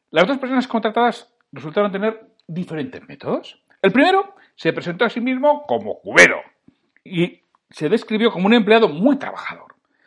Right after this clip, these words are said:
Nada más firmar el contrato, se fue caminando hasta el lago situado a un kilómetro del pueblo y un rato después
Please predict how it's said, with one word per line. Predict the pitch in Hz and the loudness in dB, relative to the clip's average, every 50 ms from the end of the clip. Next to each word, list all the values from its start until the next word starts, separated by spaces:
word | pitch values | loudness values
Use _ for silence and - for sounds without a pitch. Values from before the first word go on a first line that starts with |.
| _ _ _ _ - | _ _ _ _ 0
Nada | 226 285 311 | 0 2 2
más | 294 285 269 262 | 2 0 0 -2
firmar | 233 220 254 285 277 | -2 0 0 2 0
el | 254 | 0
contrato, | 262 214 190 - 202 190 196 214 | -2 -4 -4 -2 -2 -2 -2 -4
se | - - - 147 | -8 -8 -10 -6
fue | - 254 254 | -4 -4 -2
caminando | 247 226 208 208 220 220 214 208 | -2 -2 -2 -2 -4 -2 -2 -4
hasta | - - 190 | -4 -2 -2
el | 185 202 | -2 2
lago | 220 214 202 208 | 2 2 2 0
situado | - - - - 170 185 196 | -4 -4 -6 -2 0 0 0
a | |
un | 180 | 0
kilómetro | - 131 131 156 156 156 196 190 | -2 -4 -6 -6 -4 -2 0 2
del | 160 135 139 | 2 0 2
pueblo | - 180 160 120 92 90 - _ _ _ _ _ _ _ _ _ _ - | 0 0 0 0 -2 -6 -12 _ _ _ _ _ _ _ _ _ _ 0
y | 214 | 2
un | 262 277 | 2 4
rato | 302 269 247 233 | 4 2 4 2
después | 220 - - - 233 226 - - | 0 0 2 0 0 0 0 -8